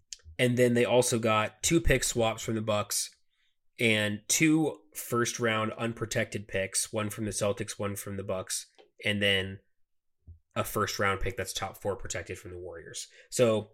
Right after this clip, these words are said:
in total, that's three first rounders, two pick swaps, and a former number one overall pick, DeAndre Ayton, as well as Robert Williams, Malcolm Brogdon, and then another guy.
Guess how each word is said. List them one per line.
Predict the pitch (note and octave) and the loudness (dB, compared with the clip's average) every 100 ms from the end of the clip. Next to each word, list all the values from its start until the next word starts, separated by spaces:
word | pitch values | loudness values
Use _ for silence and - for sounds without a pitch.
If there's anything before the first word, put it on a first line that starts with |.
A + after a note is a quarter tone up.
| - | -8
in | C3+ B2 | -4 4
total, | C3 B2 | 6 6
that's | A2+ G#2 | 4 -2
three | - C3 C3 | -2 0 2
first | B2 A2+ A2 | 0 0 0
rounders, | G2+ G2+ G2+ G2 - - _ _ - | 0 0 -2 -2 -4 -8 _ _ -2
two | C3 | 0
pick | - A2+ | 2 2
swaps, | - G#2+ G2+ G2+ - - - _ _ _ _ _ _ _ - | 2 0 -2 -2 -2 -4 -8 _ _ _ _ _ _ _ -8
and | B2+ | -6
a | - | -2
former | C3 B2+ B2+ | 0 2 2
number | A#2 A#2 | 2 2
one | A2 | 2
overall | G#2+ A2 A2 G#2 | 0 0 0 0
pick, | A2+ A2 - | -2 -4 -2
DeAndre | G#2+ G#2 G2+ G2 | -2 0 0 0
Ayton, | G#2 G2 G2+ F#2+ - - _ _ - | 0 -2 -6 -8 -12 -20 _ _ -8
as | A2 A2 | -4 0
well | G#2+ G#2+ | 2 2
as | G2+ | 2
Robert | G#2 G2+ G2 | 0 -2 -2
Williams, | G2+ G2 F#2+ E2+ | -2 -2 -4 -4
Malcolm | G2 F#2+ F#2 | -4 -6 -6
Brogdon, | F#2 F#2 F#2 F#2 F2+ F2+ - | -4 -4 -6 -8 -8 -10 -10
and | F#2 | -10
then | F2+ F2 F2 E2+ | -10 -10 -14 -14
another | G2 F2 E2+ F2 - _ _ _ - | -10 -10 -10 -14 -16 _ _ _ -14
guy. | F2 | -14